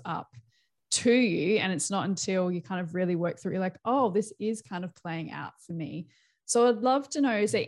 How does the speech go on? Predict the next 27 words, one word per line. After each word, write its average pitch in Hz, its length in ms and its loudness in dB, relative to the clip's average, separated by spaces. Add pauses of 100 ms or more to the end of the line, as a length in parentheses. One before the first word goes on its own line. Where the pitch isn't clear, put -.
any 277 640 0
kind 220 200 -6
of 202 140 -4
mindsets 190 640 -2
that - 100 -4
you 190 80 -4
feel 190 160 -4
comfortable 175 420 -4
sharing 190 380 0
that 180 180 0
were 175 220 2
like 208 280 -2
that, 269 200 0
like, - 160 -4
less 190 440 -2 (100)
obvious 170 400 -2
ones 180 240 -4
that 175 100 -4
we 180 120 -4
hear 175 220 -4
people 170 280 -4
talking 196 440 -6
about, 196 320 0
and 196 120 -2
something 190 360 -2
that 175 180 -4
maybe 175 440 -2